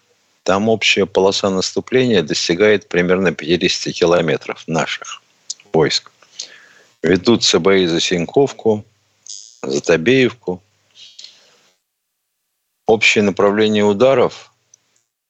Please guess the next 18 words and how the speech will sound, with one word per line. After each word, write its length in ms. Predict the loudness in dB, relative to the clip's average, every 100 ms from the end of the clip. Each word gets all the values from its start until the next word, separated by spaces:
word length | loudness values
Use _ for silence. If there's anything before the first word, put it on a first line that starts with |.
| _ _ _ -6
на 100 | -2
Куземовку 840 | 0 2 4 4 0 -2 -12 -14 -16 _ _ _ _ _ _ _ _ _ _ _ _ _ _ _ _ _
или 200 | 2 4
Берестово. 920 | 4 2 2 0 -4 -2 0 0 -2 -8 _ _ _ _ _ _ _ _ -20 -4
Вот 180 | -2 0
если 300 | 0 0 -2
там 260 | 0 0 -2
всё 300 | -4 -2 0
получится, 880 | 2 0 0 0 -2 -4 -6 -8 -14 _ _ _ -20 _ _ _ -4
то 140 | 2
мы 160 | 4 4
можем 600 | 4 4 2 0 0 -8 _ _ _ _
и 120 | -4
Купянск 1000 | -4 0 -2 0 -2 -2 -4 -8 -8 -12 -12
взять, 640 | -4 0 0 0 -4 -6 -8 _ -4
но 180 | 0 2
не 140 | 2
сразу. 580 | 0 -2 -2 -4 -6